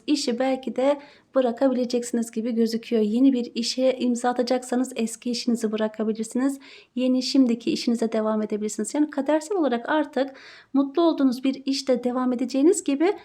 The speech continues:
eski işinizi de bırakmak diyor. Artık sizin için bir dönemin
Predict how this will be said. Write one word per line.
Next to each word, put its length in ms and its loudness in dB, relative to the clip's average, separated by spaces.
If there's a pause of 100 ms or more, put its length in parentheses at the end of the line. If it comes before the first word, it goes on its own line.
(280)
eski 380 -2
işinizi 460 2
de 200 2
bırakmak 760 2
diyor. 400 2 (460)
Artık 360 0
sizin 220 6
için 480 4
bir 200 4
dönemin 560 6